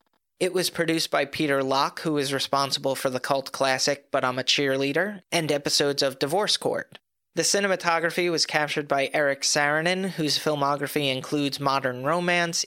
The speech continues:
Eat My Dust, and was the second unit director on Death Race two thousand.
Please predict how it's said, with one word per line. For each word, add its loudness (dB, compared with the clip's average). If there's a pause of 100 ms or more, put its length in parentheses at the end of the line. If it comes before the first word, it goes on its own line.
Eat -4
My 0
Dust, 0 (100)
and 0
was 0
the 0
second 0
unit -2
director 0
on -2
Death -4
Race 0
two 0
thousand. -2